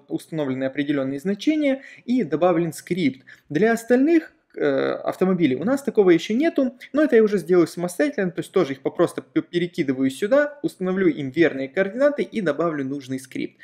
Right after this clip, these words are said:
Это аналогичная операция, но ее просто необходимо будет сделать для всех машинок. Окей, давайте мы сначала с вами реализуем наш класс Move Object, э, Objects. Нажимаем два раза на него, открывается редактор, и в нем мы будем писать все необходимое.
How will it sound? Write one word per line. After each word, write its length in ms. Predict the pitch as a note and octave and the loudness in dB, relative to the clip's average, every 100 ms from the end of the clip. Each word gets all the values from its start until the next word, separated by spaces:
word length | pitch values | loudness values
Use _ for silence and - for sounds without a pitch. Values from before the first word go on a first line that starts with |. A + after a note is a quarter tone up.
| - _ | -20 _
Это 280 | A#3+ G#3 - | -2 0 0
аналогичная 560 | F3 F#3 D3+ C3 C#3+ | 0 0 -2 -8 -8
операция, 400 | D3 B3 D4+ - | -2 0 0 -2
но 100 | G3 | -2
ее 140 | G#3 F3 | -2 -2
просто 240 | E3+ E3 C3 | -4 -6 -12
необходимо 400 | - C3 D3+ B2+ | -12 -10 -10 -2
будет 180 | C3 | -2
сделать 300 | B2+ C#3+ C#3 | 0 0 0
для 120 | C3 B2 | -4 -8
всех 260 | - - | -8 -10
машинок. 460 | C#3 - - - _ _ - - - - _ | -12 -12 -12 -14 _ _ -20 -20 -20 -20 _
Окей, 480 | C4+ C#4 - - _ _ _ _ | 4 4 -4 -4 _ _ _ _
давайте 440 | E3+ A3 D4 F#3 | -2 2 2 2
мы 100 | A3 | -2
сначала 360 | - C#3+ F#3 E3+ | -4 -6 -4 -2
с 120 | - | -4
вами 200 | D3+ C3 | -4 -4
реализуем 600 | B2 B2 A#2+ D3 D3+ B2+ | -4 -6 -4 -2 -2 -4
наш 380 | B2+ B2+ - - - | -6 -8 -12 -20 -12
класс 380 | C3 B2+ B2+ C3+ | -6 -6 -6 -8
Move 220 | C3+ C3 - | -8 -6 -2
Object, 500 | D3 D3 A#2+ _ _ _ _ _ | -2 -2 -16 _ _ _ _ _
э, 140 | - C3 | -8 -4
Objects. 420 | C#3 - - - - | -4 -4 -14 -18 -10
Нажимаем 420 | F3+ A#3+ A#3 F#3+ | -4 0 0 2
два 160 | G3 A#3+ | 2 4
раза 220 | C#4+ C4+ | 2 2
на 60 | |
него, 340 | C4 B3+ B3 A3+ _ | 0 2 0 0 _
открывается 580 | - D3 C3+ C3 - C#3+ | -12 -4 0 0 -2 -6
редактор, 480 | D#3+ A3 B3 A#3 F#3+ | -4 -4 -2 -2 -4
и 180 | G3 | -6
в 60 | F3+ | -8
нем 180 | D#3 C#3+ | -6 -8
мы 80 | B2 | -8
будем 240 | B2+ B2 | -10 -10
писать 380 | B2 - B2 - | -12 -10 -10 -12
все 260 | - - | -14 -10
необходимое. 680 | B2 A#2+ - B2 - - - | -8 -10 -12 -16 -12 -14 -16